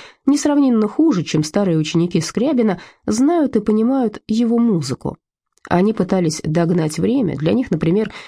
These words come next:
сделалось нормой не пропускать ни одного концерта, где играл Скрябин, и это касалось не только Москвы. В полном составе они сопровождали его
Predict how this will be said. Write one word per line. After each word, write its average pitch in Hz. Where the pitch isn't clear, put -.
сделалось 202
нормой 202
не 147
пропускать 156
ни 180
одного 165
концерта, 175
где 147
играл 151
Скрябин, 151
и 220
это 247
касалось 214
не 220
только 214
Москвы. 214
В -
полном 285
составе 247
они 202
сопровождали 170
его 175